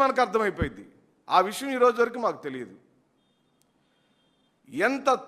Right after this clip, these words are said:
తాగుంటే అన్-, అతను తనను తాను చంపుకోవటానికి, అనగా యాక్సిడెంట్ అవుతుందని స్పృహలో ఉండి పెట్రోల్ బంకులో ఆయన బండిని ఇలా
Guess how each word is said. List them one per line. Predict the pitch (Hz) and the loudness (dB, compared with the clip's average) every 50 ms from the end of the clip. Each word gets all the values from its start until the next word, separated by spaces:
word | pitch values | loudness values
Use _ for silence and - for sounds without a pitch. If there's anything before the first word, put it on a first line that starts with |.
| - 160 | -2 4
తాగుంటే | 165 190 226 247 247 262 247 233 202 151 190 180 190 214 240 285 240 - - - _ _ _ _ _ _ _ _ _ _ _ _ _ _ _ _ _ _ _ _ _ _ _ 151 185 | 8 10 10 10 8 4 -2 -4 -4 -6 -4 -2 -2 -2 -2 -4 -6 -12 -18 -20 _ _ _ _ _ _ _ _ _ _ _ _ _ _ _ _ _ _ _ _ _ _ _ 0 2
అన్-, | 240 254 247 240 220 - 147 | 2 2 -2 -8 -8 -6 -6
అతను | 165 - - 240 247 240 240 | -4 -2 0 0 0 -2 0
తనను | 214 202 208 226 233 233 233 233 | 0 0 0 0 -2 -2 2 2
తాను | 220 214 220 214 - 202 | 2 4 2 0 -2 -2
చంపుకోవటానికి, | 208 202 220 202 220 180 - 247 240 240 233 240 240 220 214 220 220 214 - 190 147 - - | -2 -2 -4 -8 -12 -2 2 4 4 4 4 4 4 4 4 2 0 -4 -6 -8 -8 -6 -4
అనగా | 151 185 190 202 190 165 156 175 | -4 0 2 4 4 4 4 4
యాక్సిడెంట్ | 208 202 - - 226 240 233 214 208 196 | 2 2 0 -4 -4 -4 -2 2 2 2
అవుతుందని | 208 208 214 226 196 226 220 220 214 185 - - - - _ _ _ - | 2 0 -2 -2 0 0 0 0 -2 -4 -6 -10 -18 -20 _ _ _ -16
స్పృహలో | - 170 202 202 208 220 233 233 220 214 | -4 -2 0 2 4 4 6 6 6 4
ఉండి | 214 208 196 165 - - - - - _ - | 4 2 0 -2 -2 -6 -14 -20 -6 _ -2
పెట్రోల్ | - - - - 240 247 247 247 214 240 | -2 0 4 6 8 8 8 6 4 4
బంకులో | 247 240 202 180 247 240 240 240 233 220 | 2 2 0 -2 2 4 6 8 8 8
ఆయన | 226 233 226 214 165 180 | 8 6 2 0 2 2
బండిని | 190 214 226 240 240 240 233 220 | 2 2 2 -2 -2 2 2 8
ఇలా | 220 226 | 8 8